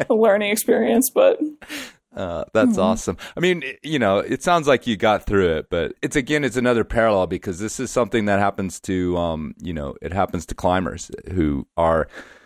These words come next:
Speaker 2: you know, as obsessed or more obsessed with their sport, and then something happens to them and it gets taken away. You know, we can,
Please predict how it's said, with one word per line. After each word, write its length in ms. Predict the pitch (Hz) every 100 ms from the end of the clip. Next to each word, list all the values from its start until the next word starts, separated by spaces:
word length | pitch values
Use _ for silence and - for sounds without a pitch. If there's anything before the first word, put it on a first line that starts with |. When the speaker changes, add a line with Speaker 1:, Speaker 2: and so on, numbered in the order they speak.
| _ _ _ _ _ -
Speaker 2:
you 120 | 98
know, 100 | 85 -
as 240 | 101 104
obsessed 480 | 92 - 101 98 -
or 80 | 85
more 240 | 82 95
obsessed 480 | 92 - 82 82 -
with 160 | 85
their 160 | - 107
sport, 500 | - - 85 82 82 -
and 220 | 87 87
then 360 | 85 82 80
something 340 | - 82 76 78
happens 360 | 85 78 76
to 60 | 71
them 240 | 80 85
and 100 | 78
it 80 | 76
gets 240 | - - -
taken 300 | 73 69 69
away. 280 | 64 52
You 80 | 62
know, 140 | 67 65
we 140 | 71
can, 380 | - 69 64 -